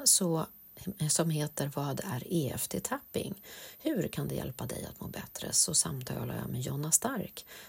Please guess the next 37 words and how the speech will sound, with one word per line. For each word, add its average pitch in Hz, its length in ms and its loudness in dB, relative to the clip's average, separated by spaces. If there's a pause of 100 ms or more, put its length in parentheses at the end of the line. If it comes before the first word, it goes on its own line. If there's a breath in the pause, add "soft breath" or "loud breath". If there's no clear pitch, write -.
som 147 200 0
är 135 40 -2
expert - 460 4
på - 120 0
E 135 240 2
F - 160 -4
T, - 260 -6
eller 131 160 -2
knackning - 640 -2
som - 200 2
det - 60 -2
också - 220 2
kan - 160 -6
heta. - 320 -4 (1300 loud breath)
I 240 80 6
avsnitt 208 380 8
nummer 190 260 10
trettioett, 175 960 2 (160)
om 151 320 0
att 139 160 -2
utvecklas - 880 2
med 98 200 0
psykosyntesen 185 1160 4
och - 120 -6
alla 123 200 -2
dess - 260 4
verktyg, - 560 -4 (340 loud breath)
så - 160 4
samtalar 135 580 2
jag - 80 -4
med 101 180 -6
E-, - 200 -2 (120)
samtalar 143 580 2
jag 117 240 0
med 120 140 0
Eva 120 460 0
Karlsson - 640 2